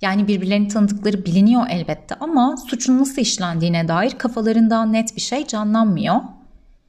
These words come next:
Ancak Easter'ın anlattıklarından sonra bu ikilinin birlikte oldukları ve Easter'ın da onları, e, yakaladığı düşünülüyor. Bunun üzerine işlerin kızıştığı ve, e, sonucunun da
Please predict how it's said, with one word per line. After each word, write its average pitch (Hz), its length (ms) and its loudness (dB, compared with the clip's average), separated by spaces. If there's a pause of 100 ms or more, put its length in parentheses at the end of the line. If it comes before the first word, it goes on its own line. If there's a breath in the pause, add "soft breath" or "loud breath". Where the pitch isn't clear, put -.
(580)
Ancak 302 380 -4
Easter'ın 311 380 -6
anlattıklarından 302 800 -2
sonra 294 560 -2 (100)
bu 269 80 2
ikilinin 269 440 0
birlikte 247 400 0
oldukları 262 760 -2 (100)
ve 240 120 2
Easter'ın 247 480 0
da 226 100 0
onları, 214 840 2
e, 185 80 0 (480)
yakaladığı 214 1000 -2 (160)
düşünülüyor. 165 680 -2 (680 soft breath)
Bunun 302 140 4
üzerine 190 360 2
işlerin 233 540 -4
kızıştığı 214 920 0
ve, 214 420 2
e, 180 180 2
sonucunun 165 680 0
da 247 400 -2